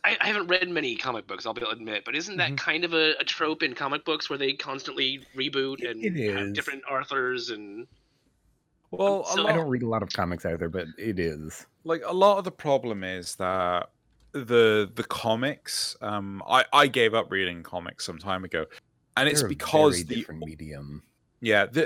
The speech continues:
Speaker 4: the
Speaker 1: Yeah.
Speaker 4: authors are allowed to do what they want,
Speaker 1: Mm-hmm.
Speaker 4: but there's, there's no,
Speaker 3: <clears throat>
Speaker 4: you're being
Speaker 3: Ryan.
Speaker 4: held at gunpoint for consistency. Like, the, so, um,
Speaker 1: There's
Speaker 4: I
Speaker 1: no
Speaker 4: s-
Speaker 1: lore master.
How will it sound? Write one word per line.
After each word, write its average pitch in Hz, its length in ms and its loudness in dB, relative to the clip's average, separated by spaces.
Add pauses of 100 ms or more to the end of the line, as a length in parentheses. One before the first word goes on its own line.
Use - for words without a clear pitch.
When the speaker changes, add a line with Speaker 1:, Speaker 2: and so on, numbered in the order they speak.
Speaker 4:
the 151 100 -4
Speaker 1:
Yeah. 175 80 0
Speaker 4:
authors 180 520 0
are 113 140 4
allowed 117 380 4
to 113 120 -6
do 107 380 0
what 98 260 -4
they 95 160 0
want, 95 760 -2 (280)
Speaker 1:
Mm-hmm. 98 120 -18
Speaker 4:
but 117 160 6
there's, 139 180 0
there's 131 260 -8
no, 151 540 8 (640)
Speaker 3:
<clears throat> - 20 -6
Speaker 4:
you're 131 320 4
being 117 140 -2
Speaker 3:
Ryan. 82 240 2
Speaker 4:
held 135 280 0
at 117 160 -4
gunpoint 120 640 4
for - 100 -8
consistency. 117 1040 -2
Like, 127 320 2 (520)
the, 147 240 2
so, 139 400 2 (760)
um, 120 600 0 (1160)
Speaker 1:
There's 110 140 0
Speaker 4:
I 131 120 12
Speaker 1:
no 185 40 8
Speaker 4:
s- 175 180 0
Speaker 1:
lore 107 160 -6
master. 87 360 -10